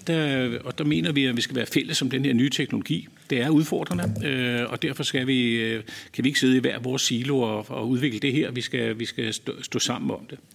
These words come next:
Det er også nævnt før, at vi har et stort C O to-aftryk af færgerne. Det er tit mange, færgen kan godt være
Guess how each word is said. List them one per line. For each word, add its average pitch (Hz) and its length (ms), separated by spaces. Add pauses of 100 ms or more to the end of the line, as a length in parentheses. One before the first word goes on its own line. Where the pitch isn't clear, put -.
(580)
Det - 40
er 139 40
også 135 140
nævnt 147 200
før, 151 180
at 151 140
vi 147 60
har 135 160
et 120 60
stort - 280
C - 120
O 123 60
to-aftryk 175 640
af 151 120
færgerne. 147 400
Det 127 100
er - 40
tit 147 220 (280)
mange, 127 420
færgen 135 240
kan 131 100
godt 131 200
være 110 220